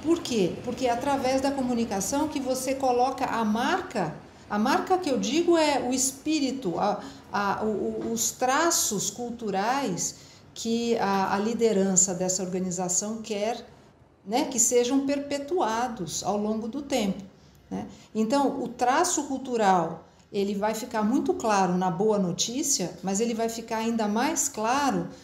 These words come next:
numa situação de crise. Então, quando você trabalha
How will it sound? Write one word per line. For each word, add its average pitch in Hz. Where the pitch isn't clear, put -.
numa 269
situação 269
de 269
crise. 247
Então, 277
quando 370
você 277
trabalha 196